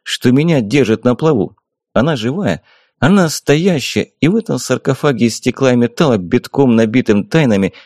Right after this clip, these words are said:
подводными камнями, интригами, ложью, притворством и пороками на любой вкус, только Вика одна и осталась для меня как напоминание о большом мире, в котором я жил когда-то. Может, и бедно,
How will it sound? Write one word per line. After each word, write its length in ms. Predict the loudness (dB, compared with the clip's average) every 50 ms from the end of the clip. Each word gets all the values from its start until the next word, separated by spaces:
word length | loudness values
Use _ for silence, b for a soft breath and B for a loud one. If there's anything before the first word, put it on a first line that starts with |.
| B B B
подводными 580 | 0 0 0 2 2 2 2 2 2 2 2 2
камнями, 600 | 0 0 0 2 2 0 0 0 0 2 2 0
интригами, 540 | 0 -2 _ -2 0 0 2 2 2 2 2
ложью, 440 | 2 2 0 0 0 0 0 -2
притворством 600 | 0 0 -2 -2 0 0 0 0 0 0 0 -4 -4
и 140 | -2 -2 -4
пороками 500 | -2 0 0 0 0 -2 -2 -4 -4 -2
на 80 | -4 -4
любой 300 | -4 -2 0 0 0 0
вкус, 420 | 0 0 0 0 0 -2 -4 -12 _ _ _ _ _ _ _ _ _ _ _ _
только 440 | 2 2 2 2 2 -2 -4 -2 -2
Вика 440 | -2 -2 -4 -6 -6 -4 -4 -4 -4
одна 460 | -2 -2 -4 -4 -2 -2 -4 -4 -4 -4
и 80 | -2 -2
осталась 540 | -2 -2 -4 -6 -4 -2 0 0 -2 -2
для 180 | -2 0 0 2
меня 200 | 2 2 0 0
как 240 | 0 -2 -2 0 0
напоминание 640 | 0 0 0 0 0 0 0 0 2 2 2 0
о 40 | 2
большом 440 | 2 2 0 0 0 -2 -2 0 0
мире, 320 | 0 0 0 0 -2 -2 b b b b b
в 120 | b -14 -4
котором 500 | -2 0 0 0 0 -2 0 0 0 0
я 180 | 0 0 -2
жил 240 | -2 0 0 -2 -2
когда-то. 600 | 0 0 0 0 2 2 2 2 0 0 -4 -10 _ _ _ _ _ _ _ _ _ _
Может, 420 | 2 2 4 4 2 0 0 0
и 80 | -2 0
бедно, 560 | 0 -2 -2 -2 -2 -2 -2 -2 -4 -4 -6